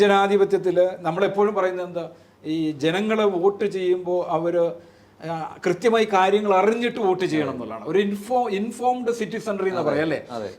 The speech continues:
Speaker 1: ശരിക്ക് അറിയുന്ന ഒരു പൗരസമൂഹമാണ് വേണ്ടത്. അപ്പൊ ആ അറിവിന്റെ അടിസ്ഥാനത്തിലാണ് വോട്ട് ചെയ്യേണ്ടത്. അപ്പൊ ഇപ്പോൾ ജനങ്ങൾക്കറിയാം ഇതൊക്കെയാണ് ഇവിടെ സംഭവിക്കുന്നത്. ഇതാ, ഇന്ന ഇന്ന കമ്പനികളും ഈ രാഷ്ട്രീയ പാർട്ടികളും തമ്മിൽ അവിഹിത ബന്ധമുണ്ട്.
Speaker 2: അതെ.
Speaker 1: അവർക്ക്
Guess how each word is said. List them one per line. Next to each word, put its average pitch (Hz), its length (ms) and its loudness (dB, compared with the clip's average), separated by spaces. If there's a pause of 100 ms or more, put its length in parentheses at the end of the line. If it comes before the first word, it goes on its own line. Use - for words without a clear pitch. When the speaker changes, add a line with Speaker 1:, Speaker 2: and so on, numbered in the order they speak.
Speaker 1:
ശരിക്ക് 202 420 2 (580)
അറിയുന്ന 240 460 2 (200)
ഒരു 185 180 2
പൗരസമൂഹമാണ് 180 800 0
വേണ്ടത്. 92 260 -12 (160)
അപ്പൊ 175 160 -2
ആ - 80 4
അറിവിന്റെ 247 340 2
അടിസ്ഥാനത്തിലാണ് 175 600 -2
വോട്ട് 143 160 -4
ചെയ്യേണ്ടത്. 123 300 -8
അപ്പൊ 147 160 -8
ഇപ്പോൾ 226 140 0 (120)
ജനങ്ങൾക്കറിയാം 190 720 2 (540)
ഇതൊക്കെയാണ് 202 400 4
ഇവിടെ 185 200 0
സംഭവിക്കുന്നത്. 156 580 -2 (260)
ഇതാ, 147 140 -2 (140)
ഇന്ന 196 200 -2
ഇന്ന 202 120 0 (100)
കമ്പനികളും 165 500 0 (420)
ഈ 180 140 4
രാഷ്ട്രീയ 170 400 0
പാർട്ടികളും 160 440 -4
തമ്മിൽ 156 220 -4 (200)
അവിഹിത 160 360 -4 (100)
ബന്ധമുണ്ട്. 139 460 -6 (140)
Speaker 2:
അതെ. - 120 -20 (420)
Speaker 1:
അവർക്ക് 202 340 4